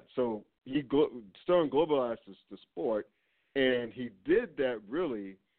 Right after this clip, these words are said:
by when he started, when he, when, when,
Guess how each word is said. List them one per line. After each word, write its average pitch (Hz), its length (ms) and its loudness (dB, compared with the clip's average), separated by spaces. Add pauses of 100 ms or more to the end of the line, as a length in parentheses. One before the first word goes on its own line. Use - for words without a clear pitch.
(640)
by 127 440 0 (540)
when 135 140 -4
he 120 140 -8
started, 175 280 -6
when 131 140 -6
he, 123 180 -10 (120)
when, 127 140 -4 (100)
when, 117 200 -2